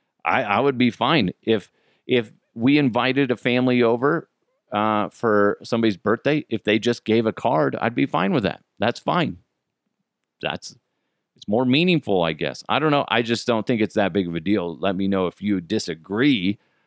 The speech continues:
or if you have a perspective on this, let me know. DeHuff Uncensored at gmail dot com. Just like, uh, Jared did, sending me in that,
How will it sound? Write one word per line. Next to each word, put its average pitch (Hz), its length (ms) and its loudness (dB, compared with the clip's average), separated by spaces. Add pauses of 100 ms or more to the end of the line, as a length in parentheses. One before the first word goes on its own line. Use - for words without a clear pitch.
(180)
or 92 280 0
if 82 160 -6
you 113 140 2
have 104 100 0
a 87 40 -6
perspective 90 640 -4
on 90 160 0
this, 87 200 -4
let 95 120 0
me 85 120 -4
know. 90 200 0
DeHuff 120 540 -4
Uncensored 104 600 0
at 98 160 -2
gmail 104 540 2
dot 85 260 -2
com. 104 360 -2 (560)
Just 107 200 -2
like, 98 220 -2
uh, 90 260 2
Jared 95 480 0
did, 85 260 -2
sending 92 360 -2
me 90 240 0
in 87 140 -2
that, 82 240 -4